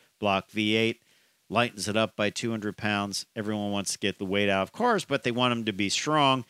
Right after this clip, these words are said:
They want 'em to be safe when they are crash tested.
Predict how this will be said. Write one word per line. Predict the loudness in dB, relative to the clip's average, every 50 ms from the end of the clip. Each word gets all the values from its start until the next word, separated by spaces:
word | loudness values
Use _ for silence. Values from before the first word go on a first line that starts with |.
| -16 -20 -20 _ _
They | -2
want | 0 2 2 2 2
'em | 2 0 -2 -4
to | -2 0 0 0 0 -2 -4 -12 -20 -20 _ _
be | _ -2 0
safe | 2 2 4 4 6 4 4 2 0 -6 -18 -20 _ _ _ _ _
when | -8 -2 0 0 0 2 2
they | 2 4 4
are | 2 2
crash | -2 0 2 4 4 4 2 0 -2
tested. | 0 0 0 0 0 -2 -4 -6